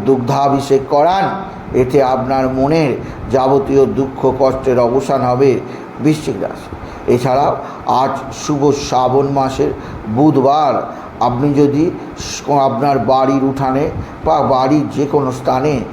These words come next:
পাঁচটি গাছ রোপণ করেন, কলা গাছ, কুল গাছ, অশ্বত্থ গাছ, বট গাছ এবং অবশ্যই পাকুড় গাছ যদি আপনি রোপণ করতে পারেন, আপনার জীবনে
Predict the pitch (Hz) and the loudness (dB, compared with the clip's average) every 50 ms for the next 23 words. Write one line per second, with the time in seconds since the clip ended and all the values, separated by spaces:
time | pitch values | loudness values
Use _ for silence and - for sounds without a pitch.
0 | - - - - - - 139 147 147 - - - - 135 117 110 139 139 147 147 | -12 -14 -14 -10 -4 -2 0 0 0 -2 -4 -6 -4 -4 -2 0 2 2 2 2
1 | 139 131 - - - - 117 110 113 123 127 127 131 156 151 147 - 139 147 147 | 0 -2 -2 -6 -6 -4 -2 0 2 2 0 2 0 0 0 0 0 2 2 4
2 | 151 151 131 113 - - - - - - - - - 135 135 139 143 139 139 123 | 4 4 2 0 -4 -8 -10 -12 -14 -14 -10 -2 0 2 4 4 4 2 2 0
3 | 135 135 131 - - - - - - - - - - - 147 147 147 151 143 - | 0 0 0 -2 -4 -8 -10 -12 -12 -12 -12 -12 -8 0 2 4 4 4 4 4
4 | 143 139 131 135 131 - - - - - - - - - - 123 120 - 151 147 | 2 2 2 0 -2 -2 -4 -8 -12 -14 -14 -14 -6 -2 -2 -2 0 0 -2 -2
5 | - - 156 147 127 131 139 139 139 139 135 - - - - - - - 107 107 | -2 0 0 2 2 2 2 2 2 0 -2 -4 -8 -12 -14 -14 -12 -10 -6 0
6 | 120 131 135 139 135 143 139 139 139 139 139 143 143 - - - - - - - | 2 4 4 4 2 2 2 2 2 2 2 0 -2 -4 -8 -12 -14 -10 -2 0
7 | 131 131 143 139 131 127 135 131 135 156 151 - - - 156 147 131 127 - 143 | 2 2 2 2 4 2 2 2 2 0 -2 -2 -2 -2 -2 -2 -2 0 0 2
8 | 135 131 127 - 147 147 139 135 117 135 143 151 151 135 117 - - - - - | 2 2 0 2 2 2 2 2 2 2 2 2 2 0 -2 -4 -6 -10 -12 -12
9 | - - - - 110 123 139 135 135 135 135 131 131 120 120 135 135 131 123 135 | -12 -12 -12 -6 0 2 4 4 4 4 4 4 2 0 0 0 0 2 4 4
10 | 135 131 131 131 135 131 131 131 131 131 - - - 135 135 135 139 151 151 143 | 4 4 0 -2 -2 0 0 0 0 4 2 2 4 4 2 2 4 2 2 2
11 | 120 101 - - - - - - - - 135 127 117 - 147 131 127 120 113 107 | 0 -2 -6 -8 -10 -12 -12 -8 -4 -2 -2 -2 0 0 0 0 0 0 -2 -2
12 | 113 135 139 147 160 160 165 | -2 0 2 2 2 2 2